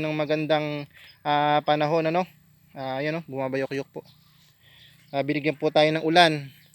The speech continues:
Kahit po kapapatubig lang po natin ng isang araw po, mga ka-agri, mas maganda rin po talaga yung maulan po yung ating tanim po, no? Ah, at para po,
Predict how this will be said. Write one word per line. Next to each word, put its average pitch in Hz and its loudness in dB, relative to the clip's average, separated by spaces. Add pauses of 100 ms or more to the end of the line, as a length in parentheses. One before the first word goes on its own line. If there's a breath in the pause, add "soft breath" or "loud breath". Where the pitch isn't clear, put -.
(180)
Kahit 143 2
po 143 -4
kapapatubig 147 0
lang 151 -2
po 156 -2
natin 151 -2
ng 147 -8
isang 139 -2
araw 151 2
po, 156 -2
mga 151 0
ka-agri, 160 0
mas 147 -8
maganda 165 -2
rin 156 -2
po 156 -6
talaga 151 -2
yung 147 -2
maulan 143 -2
po 147 -8
yung 143 -4
ating 135 -6
tanim 131 -12
po, 127 -14
no? 131 -18 (720 loud breath)
Ah, 123 -6
at - -20 (140)
para 127 -4
po, 127 -8